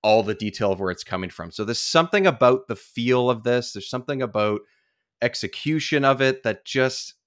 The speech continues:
is not working for me as much as I hoped. Although I do like where it's going so far, and I am, you know,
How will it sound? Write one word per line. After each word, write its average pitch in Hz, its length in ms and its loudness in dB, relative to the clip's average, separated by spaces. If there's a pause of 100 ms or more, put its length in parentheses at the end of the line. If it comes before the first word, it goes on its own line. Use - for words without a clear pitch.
(220)
is 135 300 0
not 120 260 2
working 104 360 -6
for - 120 -10
me 92 220 -4
as 92 160 -8
much 98 200 -6
as 92 100 -10
I 92 80 -8
hoped. 107 420 -2 (460)
Although 120 260 4
I 117 120 6
do 131 360 0
like 123 300 4
where 110 160 2
it's 98 140 -6
going 98 280 -4
so 90 240 -8
far, 151 600 4
and 101 180 -6
I 95 200 -4 (100)
am, 98 200 -12 (200)
you 120 100 -2
know, 95 220 -6